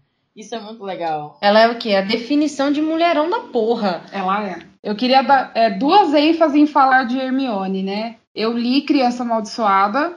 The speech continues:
Speaker 3: eu esqueci de falar disso, foi o único livro que eu li, de todos, né? E eu tenho uma Hermione em casa.
Speaker 2: Ô, louco.
Speaker 3: Gente, a, a minha cachorra foi batizada de Hermione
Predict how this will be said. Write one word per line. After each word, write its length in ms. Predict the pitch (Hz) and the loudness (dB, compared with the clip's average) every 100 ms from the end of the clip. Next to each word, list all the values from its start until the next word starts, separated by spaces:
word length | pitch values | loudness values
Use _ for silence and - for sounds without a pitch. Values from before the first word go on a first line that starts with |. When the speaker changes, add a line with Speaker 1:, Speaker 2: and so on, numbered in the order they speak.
| _ | _
Speaker 3:
eu 120 | 196 208 | -8 -8
esqueci 360 | 208 226 240 | -6 -8 -6
de 80 | 208 | -4
falar 300 | 247 214 226 | -2 0 0
disso, 440 | 202 202 226 262 | -2 -4 -6 -8
foi 140 | 254 233 | -8 -4
o 40 | |
único 240 | 233 262 269 | -4 -4 -4
livro 280 | 240 220 | -4 -6
que 100 | 240 | -6
eu 80 | 226 | -6
li, 460 | 214 190 196 277 302 | -6 -6 -6 -8 -10
de 80 | 180 | -14
todos, 520 | 185 190 190 226 311 | -12 -10 -8 -8 -8
né? 300 | 247 214 277 - _ | -6 -6 -8 -14 _
E 1120 | 208 220 220 220 220 220 214 214 208 208 196 - _ | -10 -8 -6 -8 -8 -8 -6 -4 -4 -4 -6 -12 _
eu 240 | 226 262 - | -4 -4 0
tenho 300 | 285 277 311 | 2 4 4
uma 180 | 294 277 | 2 2
Hermione 460 | 277 269 254 254 | 0 0 0 0
em 80 | 285 | 0
casa. 640 | 277 226 196 190 190 190 185 - | 0 0 -2 -4 -8 -8 -10 -10
Speaker 2:
Ô, 260 | 202 202 208 | -4 0 0
louco. 1040 | 202 185 180 175 175 175 - - 160 160 160 _ _ _ _ _ | 0 2 2 2 0 -2 -8 -14 -12 -12 -16 _ _ _ _ _
Speaker 3:
Gente, 360 | 202 233 220 214 | -4 -4 -2 -4
a, 160 | 214 214 | -6 -4
a 140 | - 240 | 0 4
minha 360 | 254 294 349 | 6 6 4
cachorra 840 | - 330 320 - 254 247 254 269 277 | 2 0 0 -2 2 2 2 2 0
foi 180 | 277 240 | -2 -2
batizada 840 | 240 240 247 214 214 214 240 240 | 0 -2 -6 0 0 2 -2 -4
de 160 | 240 226 | -2 0
Hermione 880 | 220 233 220 202 202 226 233 240 | 0 0 0 0 0 -2 -4 -6